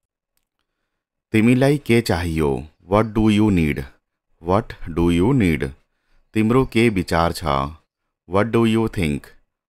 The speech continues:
What do you think? तिमी के चाहन्छौ? What do you want? What do you want?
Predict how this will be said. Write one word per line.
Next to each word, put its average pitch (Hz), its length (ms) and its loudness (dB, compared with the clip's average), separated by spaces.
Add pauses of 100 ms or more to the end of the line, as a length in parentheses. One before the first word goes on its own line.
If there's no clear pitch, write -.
(160)
What 90 340 -2 (260)
do 90 140 0
you 87 220 -2
think? 78 440 -4 (720)
तिमी 82 260 0 (100)
के 147 160 0
चाहन्छौ? 90 540 -2 (640)
What 104 260 -2
do 117 140 2
you 113 200 0 (160)
want? 80 340 -2 (720)
What 95 320 -2 (220)
do 82 180 -2
you 95 220 0
want? 90 460 -2